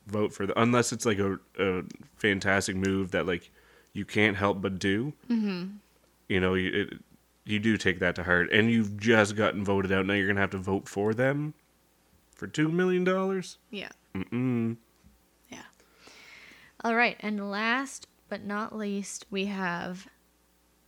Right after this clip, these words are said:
Speaker 2: C E O of Survivor Tattoos, Endure and Let Go, Denise. <laughs>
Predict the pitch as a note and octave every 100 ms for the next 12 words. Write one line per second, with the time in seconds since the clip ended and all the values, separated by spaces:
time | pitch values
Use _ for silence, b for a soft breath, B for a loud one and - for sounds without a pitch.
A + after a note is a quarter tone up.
0 | _ _ _ _ _ _ _ _ _ -
1 | - - A3+ A3+ A#3 A3 G3+ F#3 F3 F#3
2 | - F#3 F#3 F#3+ G3 - F#3+ G3 - G#3+
3 | F#3 E3+ E3 F3 - - _ - G3+ F#3
4 | G3 G3+ G#3 G3 G3 G3+ G3 - G#3 G3
5 | F3 F3 - - - G3 F3+ D3+ - -
6 | - - - _ - _ _ _ G3+ -